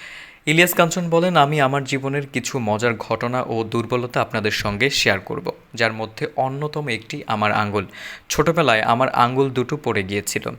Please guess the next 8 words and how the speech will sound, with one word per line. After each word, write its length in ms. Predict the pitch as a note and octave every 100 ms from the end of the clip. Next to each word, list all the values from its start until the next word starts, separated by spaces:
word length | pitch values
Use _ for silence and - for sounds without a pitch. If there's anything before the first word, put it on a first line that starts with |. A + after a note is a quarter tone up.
| -
কিন্তু 360 | C3 B2+ C3 D3+
শুধু 400 | - - C3 A2 - _
পড়ে 360 | C#3+ D3+ D#3+ D#3+
যাওয়ার 420 | C3 A#2 B2 A#2+
কারণে 500 | - A#2 C3 B2 G2 - - - -
আমার 240 | A#2 A#2+
আঙ্গুল 300 | A2+ A2 A2+
দুটোর 360 | A2 A#2 C3+